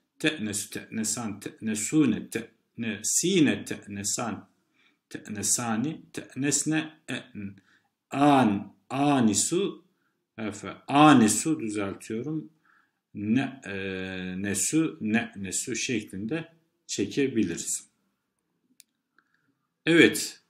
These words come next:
aşağıdaki diyaloğu verilen zamirlere göre alıştırmamız yeniden kurunuz demiş bize. Gelin inceleyelim, biz de yeniden kuralım.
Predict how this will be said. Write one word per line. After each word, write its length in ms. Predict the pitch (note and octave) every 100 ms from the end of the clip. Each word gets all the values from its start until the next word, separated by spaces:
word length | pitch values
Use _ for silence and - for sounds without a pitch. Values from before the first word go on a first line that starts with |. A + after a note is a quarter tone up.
| _
aşağıdaki 800 | - E3+ - C3+ G2+ F#2+ - C3
diyaloğu 840 | B2+ C#3+ B2 G2+ F2+ F2 A2+ B2 A2+
verilen 440 | A#2 A2 G#2+ G2
zamirlere 600 | F#2+ A#2 A2+ G2+ F2 E2
göre 380 | E2 G#2 C#3+ C#3+ - _ _ _ -
alıştırmamız 840 | A2+ G2+ - - F2 G2+ D3+ A#2
yeniden 500 | A#2+ A2+ G2 B2+ C3+
kurunuz 540 | - A2 G2+ C#3 B2+
demiş 360 | A2 G2 D#2+ -
bize. 220 | E2+ D#2+ - _ - _ - - _ _ _
Gelin 440 | F3 D3+ A2+ D3 C#3+
inceleyelim, 720 | C#3+ C3+ B2 G#2 F#2+ C#3 C3+
biz 220 | A2+ F#2+
de 40 |
yeniden 520 | G2+ A2+ G2 F#2 C3 -
kuralım. 460 | - G#2 E2 -